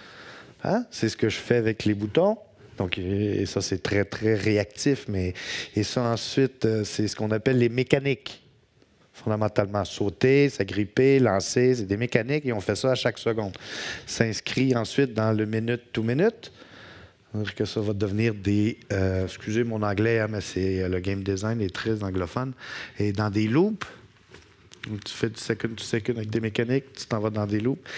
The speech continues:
Et ensuite, tout ça est inscrit dans des systèmes qui vont se jouer de, d'heure en heure. Mais jamais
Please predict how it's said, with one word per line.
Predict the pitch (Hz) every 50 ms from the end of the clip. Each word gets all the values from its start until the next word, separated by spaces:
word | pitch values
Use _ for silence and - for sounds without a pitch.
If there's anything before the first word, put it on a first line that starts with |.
| - - - -
Et | 131 127 123
ensuite, | 117 113 - - 127 -
tout | - 127
ça | 113 - - 131
est | 123 - 120
inscrit | 117 107 - - - 127
dans | 117 113 110
des | 104 110 110
systèmes | - - - 120 107 - - - 123 123 123 123
qui | 113 - 104
vont | 101 107 98
se | - - 104
jouer | 95 98 107 113 117
de, | 110 107 104 101 104 110 -
d'heure | 107 110 110 113 110 98
en | 101 95 95 92
heure. | 87 82 78 - - - - - - - - - - - - - - - - - - - - - - - _ _ _ - - -
Mais | 107 98 110 110
jamais | 101 95 113 151 135 127 139 147 147 135 -